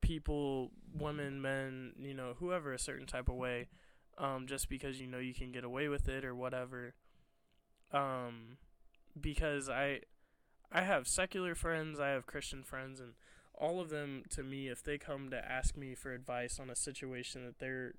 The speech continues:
going through or went through or something, um, I, I don't really see,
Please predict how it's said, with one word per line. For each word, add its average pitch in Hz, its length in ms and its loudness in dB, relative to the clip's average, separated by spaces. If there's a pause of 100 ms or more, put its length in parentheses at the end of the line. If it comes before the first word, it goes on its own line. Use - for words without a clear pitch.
going 147 320 -2
through 147 280 -4
or 127 140 -2
went 131 260 -2
through 139 320 -4
or 131 120 -4
something, 135 540 -6 (520)
um, 123 600 -4 (640)
I, 139 320 6
I 139 100 0
don't 165 320 0
really 139 240 2
see, 127 580 2